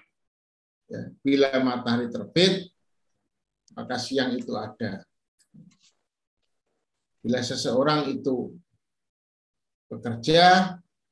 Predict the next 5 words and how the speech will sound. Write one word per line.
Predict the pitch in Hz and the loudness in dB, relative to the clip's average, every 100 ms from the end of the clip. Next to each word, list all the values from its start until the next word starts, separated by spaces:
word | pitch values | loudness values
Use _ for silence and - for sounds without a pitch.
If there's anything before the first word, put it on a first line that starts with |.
| _ - - - _ | _ -20 -20 -20 _
maka | 120 113 127 120 | -6 -4 -4 -6
dia | 123 127 120 | -2 0 0
akan | 117 120 127 131 - - _ _ _ | 0 -2 -2 -6 -12 -20 _ _ _
dapat | 104 104 110 - | -10 -8 -8 -8
gaji. | - 104 - 113 95 | -8 -8 0 0 0